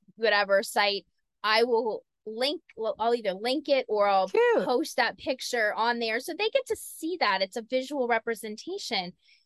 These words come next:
Speaker 1: But again, that's stuff that, that's an extra added bonus for them. I, and again, another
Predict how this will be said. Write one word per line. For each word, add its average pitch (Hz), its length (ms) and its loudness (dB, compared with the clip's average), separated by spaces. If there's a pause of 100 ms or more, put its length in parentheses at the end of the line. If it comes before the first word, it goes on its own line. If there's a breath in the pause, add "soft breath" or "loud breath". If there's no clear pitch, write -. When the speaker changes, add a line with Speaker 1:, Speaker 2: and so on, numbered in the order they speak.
(180)
Speaker 1:
But 262 80 2
again, 285 320 0
that's 262 220 0
stuff 285 400 0 (180)
that, 220 180 0
that's 240 220 -2
an 254 180 -10
extra 233 640 -2
added 208 440 0 (840)
bonus 277 720 0
for 214 240 -2
them. 196 400 0
I, 190 220 0
and 214 100 -6
again, 214 240 0
another 214 380 2